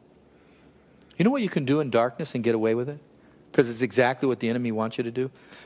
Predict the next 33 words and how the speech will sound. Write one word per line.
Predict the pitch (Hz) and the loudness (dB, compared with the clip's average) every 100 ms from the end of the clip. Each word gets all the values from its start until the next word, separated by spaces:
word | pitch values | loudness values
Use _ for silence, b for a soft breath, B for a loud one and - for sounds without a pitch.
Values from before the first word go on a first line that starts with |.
| B | B
You | 190 | -2
can | 214 | 0
be | 143 | -2
selfish | 113 - 151 165 180 - - | 0 2 2 2 -6 -6 -8
and | 120 | -6
self-centered, | - - 143 135 - 151 135 104 101 B B - | -2 0 0 0 -6 -4 -2 -2 -4 B B -4
and | 113 | 0
no | 117 131 | 2 2
one | 131 120 | 0 -2
will | |
bring | 113 120 117 | -2 -2 -2
correction | - 117 120 - 107 | 0 0 0 -6 -6
because | 104 - 110 | -2 0 0
you're | 107 | -2
in | 110 113 107 | -4 -4 -4
the | |
darkness. | 104 110 110 - 101 B B - | -2 -2 -2 -8 -12 B B -2
The | 120 | 0
only | 131 151 | 2 -2
place | - 135 117 131 | 0 0 0 -4
you | |
get | 120 120 | -2 -2
corrected | - 117 123 117 110 | 0 -2 0 -2 -4
is | 104 | -4
when | 110 | -4
you | 110 | -2
move | 107 107 | -2 0
out | 107 117 | 0 0
of | 107 | -4
that | 101 | -6
into | 101 101 | -8 -10
the | 98 | -6
light. | 98 98 95 | -6 -8 -12